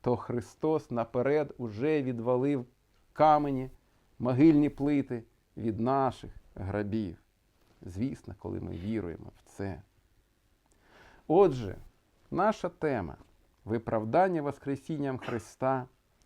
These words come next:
Трансформуємо її в благословення заключне. Радіймо виправданні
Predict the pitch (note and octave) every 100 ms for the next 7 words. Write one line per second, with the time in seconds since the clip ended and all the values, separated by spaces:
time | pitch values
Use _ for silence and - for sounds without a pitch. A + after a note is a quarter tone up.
0 | _ _ _ _ _ - _ - B2+ C3
1 | - B2 B2 D3 E3+ D#3 C3+ B2 A2+ -
2 | G#2+ G#2+ A2 A#2 A#2 G2+ - _ - _
3 | _ - G2 F#2+ G#2 G2 G2 _ - G#2
4 | A2 - A2 A2 B2 A#2+ G2+ F#2 - _
5 | _ _ _ _ _ _ G2+ G#2 G2+ G#2
6 | G2 - - - _ _ - - A#2+ B2
7 | G#2+ G#2 C#3 D#3 A#2 F#2 - _ - _
8 | _ - E2+ E2+ C3+ D3 - F2 F2 F2